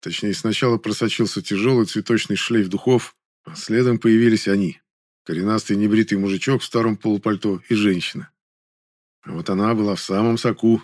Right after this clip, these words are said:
как говорится, мечта поэта. Статная блондинка в розовом махеровом берете, который необычайно ей шел. Огромные голубые глаза были густо подведены тушью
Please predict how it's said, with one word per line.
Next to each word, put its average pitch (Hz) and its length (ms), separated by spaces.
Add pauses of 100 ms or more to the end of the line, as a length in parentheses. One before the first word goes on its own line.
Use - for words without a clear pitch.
(100)
как 92 160
говорится, 101 400
мечта 104 380
поэта. 101 500 (800)
Статная 98 640
блондинка 98 720
в 95 120
розовом 107 400
махеровом 95 540
берете, 104 460 (160)
который 101 340
необычайно 95 480
ей 92 140
шел. 95 360 (920)
Огромные 104 680
голубые 104 380
глаза 98 420
были 101 200
густо 113 400
подведены 117 460
тушью 113 520